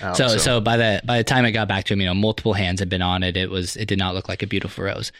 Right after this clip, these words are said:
Speaker 2: And the guy, the speaker holds it up and says, "See this? Who would want this?" And the, the, the implication of the illustration was, if you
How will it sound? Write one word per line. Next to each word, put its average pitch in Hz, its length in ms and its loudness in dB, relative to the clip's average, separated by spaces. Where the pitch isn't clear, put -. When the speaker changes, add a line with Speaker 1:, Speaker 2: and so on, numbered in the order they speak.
Speaker 2:
And 107 100 2
the 104 60 2
guy, 95 260 2
the 92 120 -4
speaker 98 280 0
holds 98 220 -2
it 87 100 0
up 92 160 -4
and 92 80 -4
says, 90 220 -2
"See 160 160 4
this? 147 340 2
Who 180 120 6
would 143 140 6
want 110 300 2
this?" - 340 -2
And 104 160 -2
the, 92 200 -2
the, 98 260 0
the 104 180 -2
implication 107 560 0
of 92 200 -2
the 90 200 -2
illustration 104 640 0
was, 95 180 -2
if 95 140 -8
you 101 260 2